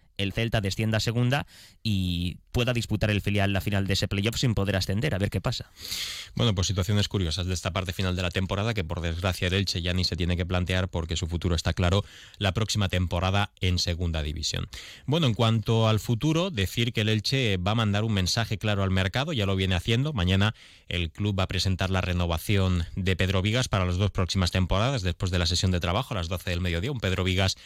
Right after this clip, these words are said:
Speaker 2: que el próximo domingo veremos si puede estar disponible. Lo más probable es que no, porque el otro día se retiró con problemas musculares, pendiente hoy de pruebas, pero en principio podría haber dos bajas en línea defensiva por sanción. Carlos Clerc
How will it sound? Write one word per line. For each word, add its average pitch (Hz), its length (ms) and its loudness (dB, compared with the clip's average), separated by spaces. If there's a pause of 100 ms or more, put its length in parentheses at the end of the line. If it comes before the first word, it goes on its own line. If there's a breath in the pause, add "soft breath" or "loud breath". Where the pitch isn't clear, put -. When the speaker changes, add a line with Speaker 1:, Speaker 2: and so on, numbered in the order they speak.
(280 loud breath)
Speaker 2:
que 92 80 -2
el 87 80 0
próximo 98 420 -2
domingo 87 640 0
veremos 95 380 0
si - 80 -2
puede 95 220 0
estar 87 200 -2
disponible. 101 440 0
Lo 117 120 0
más 87 160 0
probable 90 340 2
es - 80 0
que 92 120 0
no, 104 120 2
porque 104 220 -2
el 85 60 0
otro 85 180 -4
día 87 140 0
se - 120 -2
retiró 90 400 2 (340 loud breath)
con 95 180 0
problemas 90 300 0
musculares, 95 560 0
pendiente 90 560 0
hoy 92 120 2
de 85 160 2
pruebas, 120 440 0
pero 95 200 0
en 87 80 0
principio 90 400 -2
podría 92 340 0
haber 101 220 0
dos 92 220 0
bajas 104 320 0
en 92 80 0
línea 98 220 2
defensiva 90 520 0
por 87 160 -2
sanción. 85 540 -2 (600)
Carlos 101 400 2
Clerc 151 260 0